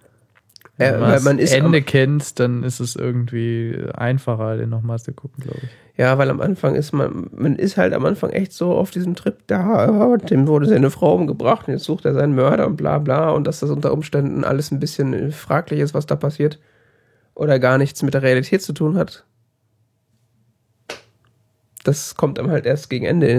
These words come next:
Speaker 2: den Sinn. Äh.
Speaker 1: Wo-, was überhaupt hier Realität und was Fiktion ist.
Speaker 2: Ja,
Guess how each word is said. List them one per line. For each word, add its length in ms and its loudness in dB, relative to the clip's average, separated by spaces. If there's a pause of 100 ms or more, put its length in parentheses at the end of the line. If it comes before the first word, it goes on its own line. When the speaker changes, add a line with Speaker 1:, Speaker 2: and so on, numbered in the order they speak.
Speaker 2:
den 20 2
Sinn. 180 0 (1500)
Äh. 460 2 (1000)
Speaker 1:
Wo-, 360 -2
was 220 2
überhaupt 420 -2
hier 160 -2
Realität 640 -4
und 160 -4
was 140 -6
Fiktion 640 -10
ist. 100 -6
Speaker 2:
Ja, 100 4